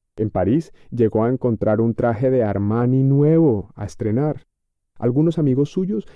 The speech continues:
habían conseguido portátiles, tabletas y móviles cerca de las bases militares estadounidenses. No los habían tirado porque estuvieran rotos,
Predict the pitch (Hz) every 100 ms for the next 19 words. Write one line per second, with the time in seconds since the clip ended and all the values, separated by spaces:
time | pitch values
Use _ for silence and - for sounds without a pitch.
0 | - - 120 120 123 131 117 104 104 95
1 | - - - 82 - 113 113 117 117 117
2 | - 90 90 101 110 - 117 - - 107
3 | 107 104 110 131 - _ _ 113 107 127
4 | 127 107 104 98 110 120 107 104 92 98
5 | - 113 98 92 92 90 104 113 95 -
6 | _ _ _ _ _ - 127 147 151 123
7 | 113 127 123 127 135 139 - - 101 95
8 | 95 98 151 170 - -